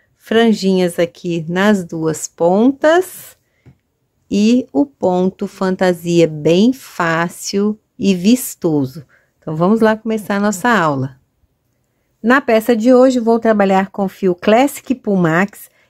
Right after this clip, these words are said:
Esse novelo tem duzentos gramas e vem com duzentos e vinte metros. A tex dele é novecentos e nove e ele é cem por cento acrílico.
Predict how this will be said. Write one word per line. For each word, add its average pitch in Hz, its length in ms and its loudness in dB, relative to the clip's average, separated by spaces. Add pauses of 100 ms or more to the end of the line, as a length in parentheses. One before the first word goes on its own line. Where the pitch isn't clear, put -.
Esse 226 280 0
novelo 220 480 4
tem 180 240 -2
duzentos 208 800 0
gramas 170 720 0 (120)
e 190 100 -4
vem 196 220 0
com 196 160 0
duzentos 208 580 0
e 233 100 2
vinte 240 380 2
metros. 156 640 0 (360)
A 294 140 2
tex 247 380 -2
dele 185 320 2
é 175 60 2
novecentos 160 760 -4
e 254 80 4
nove 240 480 2 (420)
e 190 120 0
ele 185 100 4
é 190 60 4
cem 226 340 2
por 262 220 0
cento 226 400 0
acrílico. 156 600 -2